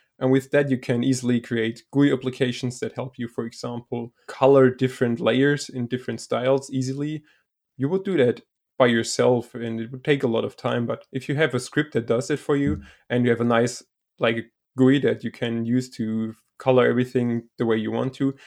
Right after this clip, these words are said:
Speaker 1: it saves you a lot of time in the long run.
Speaker 2: Yeah, that sounds, that sounds really cool. So that got you into programming in this funky language called Cscript, which I've never heard of.
Speaker 1: <laughs>
Speaker 2: Wha-, what was it like?
Speaker 1: Really interesting. The,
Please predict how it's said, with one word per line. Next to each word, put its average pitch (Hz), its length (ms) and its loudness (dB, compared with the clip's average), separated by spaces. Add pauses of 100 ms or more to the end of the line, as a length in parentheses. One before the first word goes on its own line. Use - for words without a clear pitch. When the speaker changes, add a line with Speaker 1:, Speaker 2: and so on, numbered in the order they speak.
(120)
Speaker 1:
it 131 120 -6
saves 175 260 -2
you 135 80 4
a 120 100 2
lot 127 80 6
of 113 140 -2
time 120 240 -2
in 113 80 -4
the 113 100 -6
long 117 180 -4
run. 110 320 -6
Speaker 2:
Yeah, 127 200 8
that 117 160 4
sounds, 127 360 4
that 117 260 2
sounds 123 200 2
really 113 180 6
cool. 104 300 4 (760)
So 156 300 10
that 147 220 6
got 147 160 4
you 151 80 8
into 120 160 6
programming 107 560 6
in 104 100 2
this 104 180 2
funky 117 360 2
language 107 380 4
called 95 200 4
Cscript, 113 500 0
which 98 140 2
I've 95 160 2
never 92 180 2
heard 98 200 4
of. 90 280 2
Speaker 1:
<laughs> 131 720 -2
Speaker 2:
Wha-, 131 200 6
what 143 220 8
was 143 160 10
it 131 80 8
like? 120 360 6 (280)
Speaker 1:
Really 208 340 4
interesting. 120 640 0
The, 113 400 -4